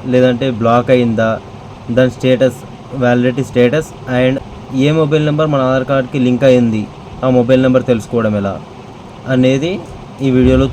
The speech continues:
చూద్దాము. ఇప్పుడు నేను చూపించే లింక్లో చాలా ఆప్షన్స్ ఉంటాయి. మై ఆధార్ అనేది, దాంట్లో సర్వీసెస్ చాలా ఉంటాయి. వ్యాలిడిటీ చెక్ చేసుకునేది ఎలా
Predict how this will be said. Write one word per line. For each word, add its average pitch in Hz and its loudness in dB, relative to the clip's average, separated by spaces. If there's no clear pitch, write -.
చూద్దాము. 120 0
ఇప్పుడు 139 0
నేను 147 2
చూపించే 175 -2
లింక్లో 165 0
చాలా 139 6
ఆప్షన్స్ 151 0
ఉంటాయి. 131 0
మై 123 4
ఆధార్ 135 4
అనేది, 123 -2
దాంట్లో 135 2
సర్వీసెస్ 139 0
చాలా 135 2
ఉంటాయి. 127 0
వ్యాలిడిటీ 143 0
చెక్ 156 -6
చేసుకునేది 147 -2
ఎలా 135 2